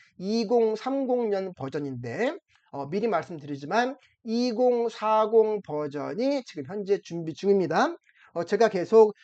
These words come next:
우리 수도권 서울과 수도권 이십팔 개 시, 인천시까지 포함한 지역들에 대한 도시기본계획을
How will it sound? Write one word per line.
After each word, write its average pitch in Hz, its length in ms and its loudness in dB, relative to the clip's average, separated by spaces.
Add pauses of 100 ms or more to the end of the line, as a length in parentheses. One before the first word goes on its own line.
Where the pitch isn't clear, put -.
(140)
우리 165 260 0
수도권 196 720 0 (200)
서울과 190 720 4
수도권 196 500 -4
이십팔 220 440 -4
개 196 160 2
시, 180 340 -4
인천시까지 175 1080 -6
포함한 214 420 -2
지역들에 170 560 -8
대한 156 220 -6
도시기본계획을 160 920 -4